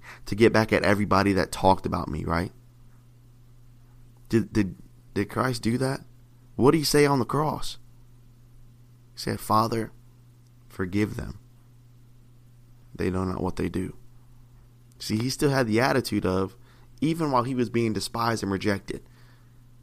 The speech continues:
"I still want what's best for you." You know, s-, and I'll say this just for myself.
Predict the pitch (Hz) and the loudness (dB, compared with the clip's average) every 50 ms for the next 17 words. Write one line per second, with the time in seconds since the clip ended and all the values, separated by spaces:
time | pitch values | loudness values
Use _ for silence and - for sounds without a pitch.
0 | - - - - - - - - - - - - - 95 95 - - - 101 98 | -20 -20 -20 -20 -20 -20 -20 -20 -20 -20 -10 -4 -4 -4 -4 -4 -4 -2 -2 -2
1 | 92 98 95 - - 82 87 80 - - 87 87 - - - 85 85 85 82 - | 0 0 -2 -2 -2 -4 -6 -6 -4 -6 -6 -6 -6 -6 -4 -2 -2 -2 -4 -4
2 | - - - - - - - - - - - - - - - - - - - - | -8 -14 -20 -20 -20 -20 -20 -20 -20 -20 -20 -20 -20 -20 -20 -20 -20 -20 -20 -20
3 | - - - - - - - - - - - - - - - - - - - - | -20 -20 -20 -20 -20 -20 -20 -20 -20 -20 -20 -20 -20 -20 -20 -20 -20 -20 -20 -20
4 | - - - - - - - - - - - - - - - - - - - - | -20 -20 -20 -20 -20 -20 -20 -20 -20 -20 -20 -20 -20 -20 -20 -20 -20 -20 -20 -20
5 | - - 117 113 110 104 - - - - - - - - - - - - - - | -6 0 2 4 4 4 2 -4 -10 -14 -20 -20 -20 -20 -20 -20 -20 -20 -20 -20
6 | - - - - 107 107 113 117 - - 113 104 95 107 101 - - - 107 107 | -20 -20 0 6 10 10 10 10 10 6 6 8 8 6 6 6 2 0 0 0
7 | - - 101 95 87 90 92 - - 98 95 95 98 - | 4 4 4 6 6 4 2 2 0 0 0 -2 -6 -14